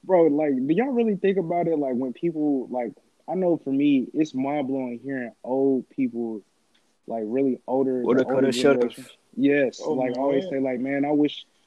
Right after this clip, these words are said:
Speaker 1: I coulda did this." Like, and that's really one of the biggest things that's been helping me along my journey, because I met this old guy at Walmart one time, and, you know, he just saw my, I don't know what I had on. I think,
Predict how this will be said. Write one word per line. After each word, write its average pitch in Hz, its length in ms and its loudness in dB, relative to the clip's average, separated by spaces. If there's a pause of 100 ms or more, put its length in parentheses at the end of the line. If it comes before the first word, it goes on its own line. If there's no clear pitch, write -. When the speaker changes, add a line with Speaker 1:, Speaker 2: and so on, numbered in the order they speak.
(180)
Speaker 1:
I 131 100 -2
coulda 127 320 -6
did 117 300 -4
this." 127 300 -4
Like, 113 280 -8
and 127 220 -4
that's 156 300 -4
really 139 300 4
one 131 180 -2
of 123 80 -2
the 110 60 -4
biggest 123 400 -4
things 120 280 -6
that's 113 200 -8
been 107 420 -14 (100)
helping 131 220 -4
me 123 100 -8
along 113 280 -10
my 123 140 -8
journey, 113 320 -10
because 107 540 -12 (480)
I 120 60 -6
met 135 240 0
this 120 260 -4
old 143 260 0
guy 120 220 -4
at 110 60 -6
Walmart 127 500 -6
one 117 200 -10
time, 113 400 -14 (600)
and, 117 520 -10 (100)
you 127 160 0
know, 113 260 -4
he 143 140 0
just 131 260 -6
saw 123 300 -4
my, 113 260 -8 (180)
I 131 60 -8
don't 156 140 -6
know 131 100 -2
what 131 160 -2
I 120 100 -8
had 120 180 -10
on. 123 100 -8
I - 40 -4
think, 165 220 -4